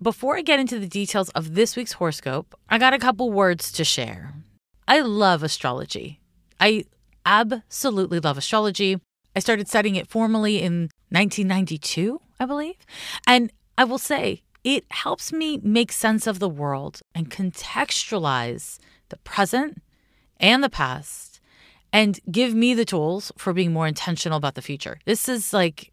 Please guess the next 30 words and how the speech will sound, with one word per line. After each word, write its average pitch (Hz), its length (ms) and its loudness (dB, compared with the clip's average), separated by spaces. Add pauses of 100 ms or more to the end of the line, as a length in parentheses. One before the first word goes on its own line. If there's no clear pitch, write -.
(140)
a 202 100 4
tool. 226 360 0
I 208 120 6
don't, 233 220 0
I 220 140 4
don't 240 100 0
know 196 140 -2
how 214 160 2
people 190 300 -4
live 175 120 2
without 147 240 0
astrology. 139 480 -6
It 202 60 0
is 180 100 -6
fucking 156 360 -4
awesome. 117 440 -6
I 160 280 0 (120)
love 156 480 2
it. - 160 -8 (640)
And 226 220 4
after 247 600 2 (280)
consulting 220 760 0
professionally 190 460 -2
with 165 100 -6
individuals 240 720 -2
for 170 280 -2
more 151 200 -4
than 143 140 -6
twenty-five 143 540 -6
years, 196 380 0